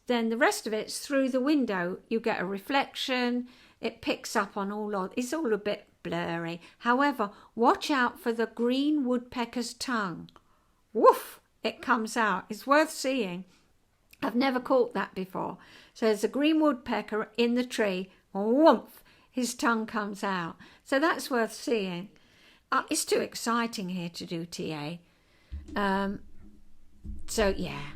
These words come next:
I'm just waiting for them to come in, and I'm hoping they're gonna come in and say hello to you. Yeah. So that's it. That's Chinwag this week. It's all been a bit of a blur, hasn't it?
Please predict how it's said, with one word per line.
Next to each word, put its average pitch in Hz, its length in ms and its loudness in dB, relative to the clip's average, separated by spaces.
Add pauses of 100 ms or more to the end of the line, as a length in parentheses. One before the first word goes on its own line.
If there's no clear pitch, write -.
(440)
I'm 226 120 0
just 302 240 0
waiting 240 400 -2
for 208 240 -4
them 208 160 -8
to - 120 -10
come 202 300 -2
in, 175 320 -4
and 214 160 -4
I'm 214 120 -4
hoping 262 360 -2
they're 208 100 -4
gonna 202 220 -6
come 202 220 -8
in 196 100 -4
and 196 100 -6
say 202 160 -6
hello 196 360 -2
to 202 200 -6
you. 185 440 -4 (960)
Yeah. 180 420 -6 (840)
So 269 160 -2
that's 302 360 -2 (220)
it. - 400 -10 (420)
That's 269 340 0
Chinwag 226 580 0
this 208 260 -4
week. 202 360 -2
It's 202 120 -4
all 233 160 6
been 214 320 2
a 196 60 -2
bit 202 200 0
of 185 140 -2
a 180 60 -2
blur, 196 500 -2
hasn't 190 440 -6
it? 175 180 -8